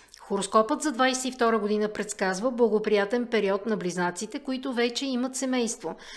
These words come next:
Бъдете готови за това, че през май порасналото ви дете ще съобщи, че ще се жени. Избранникът или избранницата може да бъде по-възрастен или по-възрастна.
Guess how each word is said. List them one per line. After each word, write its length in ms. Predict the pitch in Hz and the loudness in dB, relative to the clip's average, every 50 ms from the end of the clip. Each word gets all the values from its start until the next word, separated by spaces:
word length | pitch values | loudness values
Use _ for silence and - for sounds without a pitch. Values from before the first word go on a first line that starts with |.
| - - - | -16 -14 -2
Бъдете 340 | 180 202 196 208 202 202 208 | -2 2 4 4 2 2 0
готови 400 | 180 180 180 - 196 175 165 170 | -2 -4 -2 0 0 0 0 -2
за 160 | 156 - 185 | -6 -6 -8
това, 380 | - - 185 175 240 269 277 269 - - - - - - _ | -10 -10 -4 0 0 0 0 -2 -10 -16 -18 -18 -20 -12 _
че 160 | - 330 - | -4 -4 0
през 220 | - 294 269 240 226 | 0 0 0 2 2
май 340 | 214 202 202 220 247 247 247 | 2 4 4 4 2 0 0
порасналото 720 | 254 247 226 214 220 220 - 247 233 214 214 214 214 202 | 2 4 6 6 6 4 4 2 2 2 2 0 -2 -2
ви 120 | 185 190 175 | -2 -2 -2
дете 320 | 175 165 170 - 226 262 | -2 -4 2 2 2 2
ще 220 | 254 - - 233 | 2 -2 -6 -8
съобщи, 560 | 202 - - 180 175 - - - 262 269 277 - | -6 -4 -4 -4 -4 -6 -8 -6 -6 -8 -6 -6
че 140 | - - 233 | -6 -6 -6
ще 220 | - - - 240 | -6 -6 -6 -8
се 180 | 220 - 240 226 | -6 -2 -2 -2
жени. 400 | 190 185 196 180 165 156 156 147 - - - - - - - - - | 2 2 2 2 0 -4 -8 -12 -16 -20 -20 -20 -20 -18 -18 -16 -6
Избранникът 800 | - 254 233 180 175 233 247 277 302 294 269 240 - 262 254 262 | -4 -2 -2 2 6 6 6 6 6 4 0 0 0 -2 -2 0
или 140 | 262 233 220 | -2 0 0
избранницата 800 | 214 196 185 185 208 214 214 208 190 190 190 - 208 208 - 269 | 0 0 2 2 4 4 4 2 0 -2 -2 -4 -4 -4 -2 -2
може 600 | 262 254 220 208 226 247 226 226 247 247 247 247 247 - - - - - - | 0 2 2 2 2 2 0 0 0 0 0 -2 -4 -8 -16 -18 -20 -18 -10
да 220 | - 202 175 220 214 | -8 2 4 4 4
бъде 460 | 180 208 214 208 196 185 175 - - - - | 6 4 4 4 4 2 0 0 -4 -2 0
по-възрастен 880 | - 180 170 160 208 233 220 240 262 254 - - - 262 262 269 269 359 - | 0 0 2 2 0 0 0 0 -2 -4 -4 -4 -4 -4 -4 -6 -8 -10 -8
или 220 | 233 202 196 190 | -4 -4 -4 -2
по-възрастна. 760 | - 185 180 170 202 214 190 220 233 233 - 240 240 254 247 | -2 -2 -2 0 -2 -2 -2 -2 -4 -4 -4 -4 -4 -4 -6